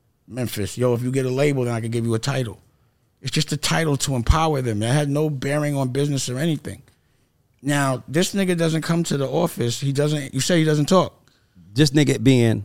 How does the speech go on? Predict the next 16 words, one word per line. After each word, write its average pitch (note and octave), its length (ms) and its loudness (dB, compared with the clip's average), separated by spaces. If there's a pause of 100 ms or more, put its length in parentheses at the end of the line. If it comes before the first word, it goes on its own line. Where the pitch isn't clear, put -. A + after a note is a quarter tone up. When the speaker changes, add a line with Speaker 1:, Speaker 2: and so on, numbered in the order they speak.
Speaker 1:
Jay-Z. A2+ 400 -2
Speaker 2:
Okay, C#3 200 4
cool. G#2 260 -2
Speaker 1:
So C#3+ 120 0
he D#3+ 100 4
was D#3 140 0
in D#3 180 0
another D#3 320 0
country. D3 580 -2 (320)
Speaker 2:
Yep. A#2 140 4
Speaker 1:
So C3+ 80 4
business C#3 340 0
is D3 80 -2
supposed C#3+ 280 0
to B2+ 60 -2
stop. - 340 -2